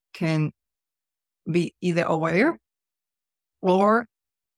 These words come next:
we are not aware, meaning we are unconscious, functioning as a person who believes that they create by actions. The moment you shift into the full awareness,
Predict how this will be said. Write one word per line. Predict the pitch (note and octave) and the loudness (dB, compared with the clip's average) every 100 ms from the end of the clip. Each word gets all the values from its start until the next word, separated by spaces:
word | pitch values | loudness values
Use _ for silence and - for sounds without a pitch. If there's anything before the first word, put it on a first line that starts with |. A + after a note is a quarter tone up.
| _ | _
we | F3+ E3 E3 | -8 -6 -6
are | F3 E3 | -4 0
not | A#3 G#3 | 0 0
aware, | E3 D#3+ F3+ | 0 0 2
meaning | E3+ E3 D#3+ D3+ | 2 2 0 -2
we | D#3+ | -4
are | D#3+ | -4
unconscious, | D#3 - F#3+ E3+ - G#3 - - _ _ _ _ _ _ | -6 -6 -6 -6 -8 -12 -16 -20 _ _ _ _ _ _
functioning | - E3+ D#3+ E3+ D#3+ D3 | -2 -2 -2 -4 -4 -4
as | D3+ | -4
a | D3 C#3 | -4 -6
person | - G3 F#3 - D#3 | -4 -2 -4 -6 -8
who | D#3 D3+ | -8 -6
believes | C#3+ D#3 E3+ D3+ | -4 0 0 -2
that | D3+ D#3 C#3 - _ _ | -6 -8 -10 -20 _ _
they | - D#3+ | -4 -4
create | D3+ E3 E3 D3+ | -4 -2 0 0
by | D3 - | -2 -6
actions. | D#3+ D#3 - - - - _ _ - | -6 -8 -8 -10 -10 -16 _ _ -4
The | F3 | 0
moment | F3 G3 G#3+ | 2 4 4
you | G3+ | 2
shift | F#3 - F3 | 0 -4 -4
into | - D#3+ D3+ | -4 -4 -4
the | D3 | -4
full | D3 D#3 D3 | -4 -6 -4
awareness, | E3 E3 B3 A3 E3 E3 - | -4 0 2 2 2 -2 -8